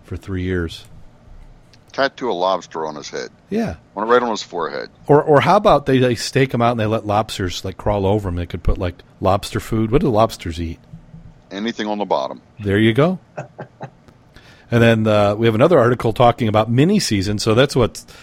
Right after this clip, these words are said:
Speaker 1: this is about. Florida does a mini season, which I believe is two days. And then it goes and they have a few days off. And then the regular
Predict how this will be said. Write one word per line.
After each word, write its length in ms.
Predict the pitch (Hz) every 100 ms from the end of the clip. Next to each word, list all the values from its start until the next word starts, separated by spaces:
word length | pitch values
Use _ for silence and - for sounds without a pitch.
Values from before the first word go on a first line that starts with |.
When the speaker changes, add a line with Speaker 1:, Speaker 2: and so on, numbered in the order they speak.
| - -
Speaker 1:
this 200 | 117 95
is 100 | 98
about. 420 | 98 95 101 98
Florida 320 | - - 107 101
does 180 | 101
a 60 | 101
mini 240 | 101 110
season, 560 | 104 107 101 101 101 104 _ -
which 220 | 104 101
I 100 | 95
believe 400 | 87 107 185 240
is 180 | 92 -
two 220 | - 127
days. 540 | 143 147 165 - - _ - _ -
And 180 | 104
then 160 | 110 117
it 280 | 117 - -
goes 520 | 110 107 104 104 95
and 120 | 101
they 80 | 98
have 160 | 107 92
a 40 |
few 200 | - 110
days 260 | 104 101 104
off. 300 | 101 107 98
And 80 |
then 80 | 104
the 100 | 98
regular 640 | 95 110 110 110 101 92